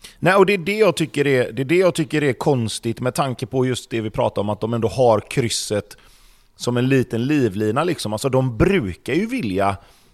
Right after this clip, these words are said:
att motståndarna ska styra spelet för att de ska kunna ligga där, och sen när de vinner bollen så ska de kontra, och det är de kanske ihop med Häcken då bäst i serien på att göra.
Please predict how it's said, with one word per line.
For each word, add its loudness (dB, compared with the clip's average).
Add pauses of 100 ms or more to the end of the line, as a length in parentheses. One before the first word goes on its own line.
(120)
att -2
motståndarna -2
ska -6
styra -2
spelet -6
för 2
att 2
de -2
ska -2
kunna -2
ligga 2
där, 4 (800)
och 4
sen 6
när 0
de 2
vinner 2
bollen 0
så -6
ska -4
de 0
kontra, 0
och 0
det 2
är 4
de -2 (100)
kanske -4
ihop -4
med -2
Häcken -6
då -2 (100)
bäst -2
i -6
serien -2
på 4
att 2
göra. 0